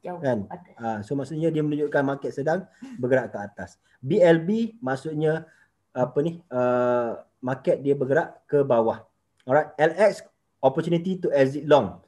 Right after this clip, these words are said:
Speaker 2: Right, tu kita panggil opportunity saja. Dia bukan satu benda yang wajib. Alright, dia tak wajib. Bila timbul L X ataupun S X, dia tak wajib untuk anda, uh,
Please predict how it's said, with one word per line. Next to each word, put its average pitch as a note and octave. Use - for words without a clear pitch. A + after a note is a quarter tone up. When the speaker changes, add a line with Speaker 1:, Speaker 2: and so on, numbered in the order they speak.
Speaker 2:
Right, C3+
tu G3+
kita E3+
panggil D#3+
opportunity E3
saja. D#3
Dia D#3+
bukan E3
satu E3+
benda D#3
yang D#3
wajib. C3+
Alright, C#3+
dia D3
tak -
wajib. D3+
Bila C#3
timbul E3+
L D3+
X D#3
ataupun D3+
S D3
X, -
dia D#3
tak -
wajib C#3
untuk C3+
anda, D#3+
uh, C3